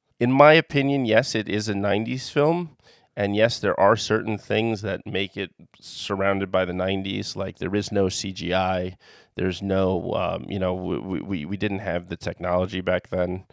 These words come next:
but, you know, it, it still managed to work, in my opinion. If there was C G I and that type of technology, I think it would have made some things a little bit more convincing, a little bit more scary, um, so to speak.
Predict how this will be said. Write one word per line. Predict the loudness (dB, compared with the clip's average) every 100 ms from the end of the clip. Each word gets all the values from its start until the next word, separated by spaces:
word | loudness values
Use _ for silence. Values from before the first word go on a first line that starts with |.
| -20 -20 _ -2
but, | 2 2 0 _ _ _ -10
you | -6
know, | -4 -4 -6 -6
it, | -6 -4
it | -6 -4
still | 0 2 2
managed | 2 2 2 0 -6 -6
to | -6
work, | -2 -2 -2 -6
in | -6
my | -4
opinion. | -6 -6 -6 -4 -8 -12 _ -20 _ _
If | -4 0
there | 0
was | 2 2 2
C | -2 -4
G | -2 2
I | 2
and | 2 0
that | -2
type | -2 -4
of | -4
technology, | -6 -4 -2 0 -2 -2 -6
I |
think | -6 -6 -4
it |
would | -2 -2
have | -4 -6 -18 -20 -20 _
made | -4 -4 -2
some | -2 -2
things | -2 -4 -4 -6
a | -8
little | -6 -4 -4
bit | -6
more | -6 -8
convincing, | -8 -12 -6 -6 -6 -6 -6 -6
a |
little | -6 -6
bit | -6 -6
more | -4 -4 -4
scary, | -8 -8 -6 -4 -6 -8 -12 _ -20 -20 _ -6
um, | 0 2 2 -2
so | -2 -2
to | -2
speak. | -4 -4 -4 -6